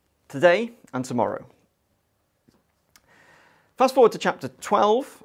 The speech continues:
Um, chapters ten, eleven, and twelve are all one section, and they end in chapter twelve. And Daniel, at the end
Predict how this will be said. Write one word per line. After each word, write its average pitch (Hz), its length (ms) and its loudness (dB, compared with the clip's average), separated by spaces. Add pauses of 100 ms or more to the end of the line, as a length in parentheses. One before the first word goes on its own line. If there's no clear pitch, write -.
Um, 123 260 -4
chapters 185 340 -2
ten, 190 240 -4
eleven, 160 280 4
and 139 100 -2
twelve 143 340 0
are 135 120 6
all 151 180 6
one 131 260 0
section, 113 560 -12
and 107 160 -4
they 135 100 4
end 202 160 2
in 170 80 2
chapter 139 280 -4
twelve. 101 420 0
And 123 180 -2
Daniel, 208 360 6
at 120 100 0
the 117 120 -2
end 101 380 -6